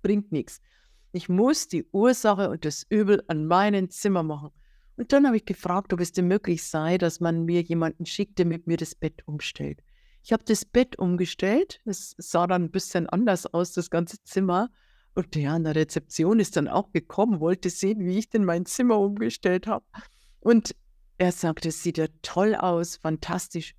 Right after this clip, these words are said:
Und ich hab die vier Wochen danach wirklich super geschlafen. Und das Interessante an diesem Hotel war, ich hab mich mit so vielen Gästen unterhalten. Die meisten konnten schlecht schlafen. Ja, weil das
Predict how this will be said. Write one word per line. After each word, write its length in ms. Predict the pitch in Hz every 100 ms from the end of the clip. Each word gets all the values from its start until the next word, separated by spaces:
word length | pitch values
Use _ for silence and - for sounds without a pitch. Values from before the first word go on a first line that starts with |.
| -
Und 320 | 220 175 - _ _ _
ich 220 | - 175 214
hab 220 | 240 -
die 140 | 226
vier 340 | - 208 214 180
Wochen 320 | 185 - 208
danach 480 | 185 170 165 185 -
wirklich 560 | - 156 233 247 214 -
super 720 | - 226 247 - _ 226 214
geschlafen. 560 | 202 196 - 233 - 143 _ _ _ _ _ _
Und 180 | - 214
das 140 | 247
Interessante 800 | 254 247 - 240 - 233 262 339 294
an 140 | 240
diesem 300 | 262 254 247
Hotel 340 | 233 220 220
war, 80 | 196
ich 100 | 196
hab 100 | 208
mich 180 | 220 -
mit 240 | 220 214
so 320 | - - 220 294
vielen 320 | - 269 247
Gästen 380 | 240 240 - 170
unterhalten. 720 | 175 - 160 165 160 - - - _ _
Die 80 | 180
meisten 400 | 175 175 - 165
konnten 380 | - 170 165 170
schlecht 380 | - 170 165 -
schlafen. 300 | - - - _ -
Ja, 220 | 185 160
weil 140 | - -
das 200 | 170